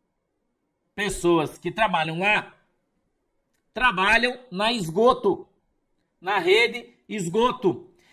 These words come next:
E descobriu-se agora, Marcílio, obrigado, descobriu-se agora, Marisa Tavolini,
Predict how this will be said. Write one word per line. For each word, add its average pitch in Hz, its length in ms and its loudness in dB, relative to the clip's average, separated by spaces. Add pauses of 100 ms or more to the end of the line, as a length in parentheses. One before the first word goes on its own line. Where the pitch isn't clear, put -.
E 185 160 -4
descobriu-se 233 680 -4
agora, 226 400 0
Marcílio, 214 720 -6
obrigado, 175 540 2
descobriu-se 170 640 0
agora, 202 560 0
Marisa 170 380 -8
Tavolini, 170 640 -6